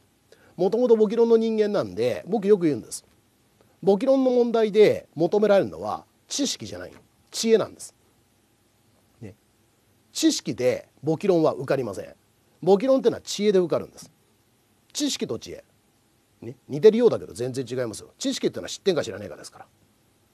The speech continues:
え？要は暗記の話ですよ。ね。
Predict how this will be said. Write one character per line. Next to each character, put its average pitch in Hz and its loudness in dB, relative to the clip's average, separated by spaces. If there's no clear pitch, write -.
え？ 151 -6
要 214 8
は 107 0
暗 127 -6
記 127 -4
の 120 -4
話 110 -10
で - -20
す - -16
よ。 - -20
ね。 110 -12